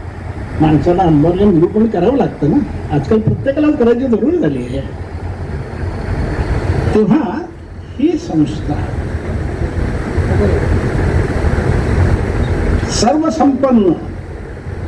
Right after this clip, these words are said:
अस्थिभंग चिकित्सेचं उत्तर महाराष्ट्रामधलं,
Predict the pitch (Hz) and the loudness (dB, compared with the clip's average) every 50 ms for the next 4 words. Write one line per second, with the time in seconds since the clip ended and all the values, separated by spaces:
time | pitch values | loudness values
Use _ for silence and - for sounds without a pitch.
0 | - - - - - - - 170 175 160 - - - - 254 269 277 240 233 233 | -8 -10 -10 -8 -8 -6 -2 -2 0 0 -2 -4 -4 -2 0 2 4 4 4 4
1 | 233 226 226 240 240 - - - - - - 233 220 - - - - - - - | 2 2 0 0 -2 -4 -6 -8 -8 -2 0 0 0 0 -4 -12 -12 -12 -12 -12
2 | - - 202 208 202 - - - 220 240 196 - - - - - - - - - | -6 -4 -2 -2 -2 -4 -2 -2 0 0 0 -2 -4 -10 -12 -12 -14 -14 -12 -12
3 | - - - - - - - - - - - - - - - - - - - - | -12 -12 -10 -10 -8 -8 -8 -8 -8 -8 -10 -10 -10 -10 -8 -6 -4 -4 -4 -2
4 | - - 156 156 - - 226 233 220 208 175 185 190 190 196 185 - - - 185 | 0 0 0 0 0 0 0 0 2 0 -2 -2 0 0 -2 -2 -4 -4 -2 2
5 | 180 185 180 170 165 156 143 143 170 180 156 | 2 4 4 4 2 0 0 2 2 2 2